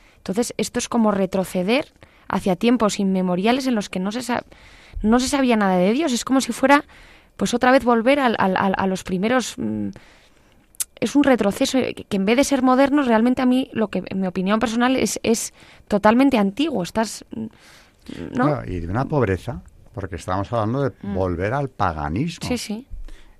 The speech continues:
Speaker 2: Y con todo lo que eso conlleva, eh, en cuanto a derechos humanos, el,
Speaker 1: Mm.
Speaker 2: el valor del hombre, el valor de la vida, etcétera, etcétera. Estamos en eso. Ah, pero somos muy espirituales, y no sé si eso nos gusta. Cuanto más pagano, más espiritual. Bueno,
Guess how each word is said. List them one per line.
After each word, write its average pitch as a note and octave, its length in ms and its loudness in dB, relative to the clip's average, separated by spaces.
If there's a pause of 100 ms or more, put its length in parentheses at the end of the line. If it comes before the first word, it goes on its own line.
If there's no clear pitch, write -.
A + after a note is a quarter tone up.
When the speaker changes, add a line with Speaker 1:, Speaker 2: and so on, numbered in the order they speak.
(100)
Speaker 2:
Y E2+ 340 -4
con F2+ 240 -4
todo A#2 180 2
lo C3+ 100 4
que A2 60 -6
eso F2 140 -6
conlleva, E2 500 -4 (260)
eh, E2+ 80 -16 (140)
en D#2+ 100 -12
cuanto E2 260 -8
a D#2+ 40 -8
derechos E2 360 -12
humanos, G2 580 -2
el, D#2+ 120 -8
Speaker 1:
Mm. D2 280 -10
Speaker 2:
el D#2 80 -8
valor D#2+ 280 -4
del E2+ 140 -4
hombre, G#2 280 -2
el G2+ 60 -4
valor D#2 240 -8
de E2 80 -8
la F2 120 -6
vida, G#2 300 -4
etcétera, E2+ 360 -10
etcétera. G2 340 -6 (320)
Estamos A2+ 420 2
en D2 80 -8
eso. - 280 -12 (480)
Ah, A2 320 0
pero F2 160 -4
somos F2+ 340 -6
muy A2 220 -2
espirituales, F2+ 800 -6
y F2+ 40 -10
no D2 80 -8
sé - 120 -16
si - 80 -10
eso E2 140 -10
nos D2+ 160 -10
gusta. - 320 -20 (160)
Cuanto D2 240 -10
más - 180 -8
pagano, F#2+ 380 -6
más E2 220 -10
espiritual. - 500 -12 (1120)
Bueno, B2 340 2